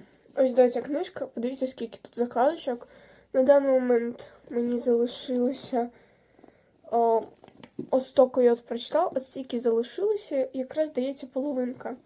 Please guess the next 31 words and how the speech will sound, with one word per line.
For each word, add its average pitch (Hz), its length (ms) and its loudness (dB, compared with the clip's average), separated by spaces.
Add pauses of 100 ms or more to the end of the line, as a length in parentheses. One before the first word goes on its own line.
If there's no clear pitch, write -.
(800)
Це 262 120 0
вже 254 140 -4
я 247 120 4
в 240 40 -2
теперішньому. 247 800 -8 (1160)
Я 269 100 6
використовую 285 720 0
ось 262 140 2
такі 247 260 -8
стікери. 240 640 -6 (440)
В 262 120 -10
цілому 311 640 0 (1080)
у 269 40 0
мене 294 280 4
ще - 220 -4
є 294 240 10
повністю 294 340 6
така 294 120 2
упаковка, 302 560 0
але 294 180 6
я 294 100 8 (340)
вирішила 247 600 -2 (100)
купити - 260 -8
ще 240 140 -4
тоді 240 260 -12
це 214 360 -6
з 220 80 -10
Back 220 140 -4
to - 280 -20
School, 233 220 -10
кстати. - 380 -12